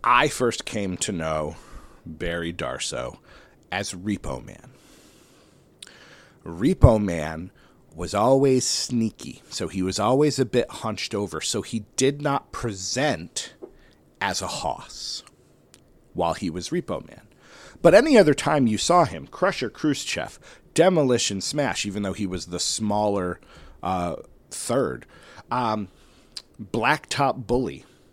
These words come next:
even Hole in One, like, Barry Darsow is a big dude, but he played a character that was always kind of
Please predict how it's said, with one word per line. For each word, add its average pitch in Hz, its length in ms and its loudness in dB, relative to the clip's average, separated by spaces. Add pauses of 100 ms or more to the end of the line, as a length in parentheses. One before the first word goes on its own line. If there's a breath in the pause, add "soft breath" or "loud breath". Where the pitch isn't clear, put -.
(180)
even 147 260 2
Hole 143 300 2
in 131 60 2
One, 135 120 2
like, 101 220 -4
Barry 147 240 2
Darsow 117 340 0
is 107 100 -6
a 98 80 -2
big 101 680 -6
dude, 101 480 -2 (460 loud breath)
but 104 240 0
he 113 160 -6
played 104 360 -6
a 98 60 -6
character 127 680 0
that 87 160 -4
was 95 140 -8
always 107 460 -4
kind 107 340 -4
of 104 100 -6